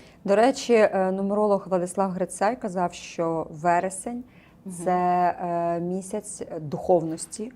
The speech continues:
Speaker 1: коли зароджується
Speaker 2: Мгм.
Speaker 1: нова духовність. Вона буде, е, повністю проявляти себе вже в жовтні, але у вересні це, е, зв'язок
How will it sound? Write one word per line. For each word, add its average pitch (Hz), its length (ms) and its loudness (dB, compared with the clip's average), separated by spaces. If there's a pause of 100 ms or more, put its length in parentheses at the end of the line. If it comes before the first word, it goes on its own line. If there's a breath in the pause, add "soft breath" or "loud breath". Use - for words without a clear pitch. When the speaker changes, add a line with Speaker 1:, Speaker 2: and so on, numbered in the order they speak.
(280 loud breath)
Speaker 1:
коли 170 220 -4
зароджується 165 960 -2
Speaker 2:
Мгм. 156 120 -2
Speaker 1:
нова 170 320 -2
духовність. 175 800 -2
Вона 180 400 -2
буде, 170 580 2
е, 165 220 0 (200)
повністю 196 680 4
проявляти 180 800 0
себе 156 460 -6
вже 156 340 -6
в 147 40 -12
жовтні, 160 640 -8 (400 loud breath)
але 170 260 2
у 160 80 2
вересні 240 920 0
це, 196 600 -4
е, 170 220 -4
зв'язок 165 520 -4